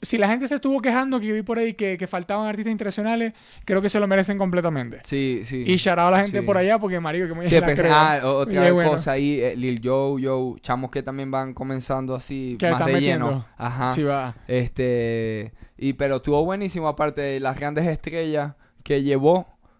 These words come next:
Speaker 2: ¿verdad? Marico, rompió John Z. Se nos quedó por fuera, pero John Z, no sé si también Omi de Oro, este,
Speaker 1: Ah, Omi de sí vi que se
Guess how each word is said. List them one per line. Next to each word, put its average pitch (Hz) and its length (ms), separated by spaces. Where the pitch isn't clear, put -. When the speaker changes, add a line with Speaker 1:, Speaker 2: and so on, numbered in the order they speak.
Speaker 2:
¿verdad? 139 500
Marico, 131 640
rompió 131 480
John 131 180
Z. 131 600
Se - 160
nos 131 140
quedó 127 160
por 135 140
fuera, 143 240
pero 139 120
John 117 80
Z, 135 420
no 123 120
sé 127 180
si 139 160
también 131 340
Omi 127 180
de 120 120
Oro, 127 560
este, 113 880
Speaker 1:
Ah, 131 300
Omi 165 200
de 170 120
sí 139 120
vi 170 40
que - 60
se 139 40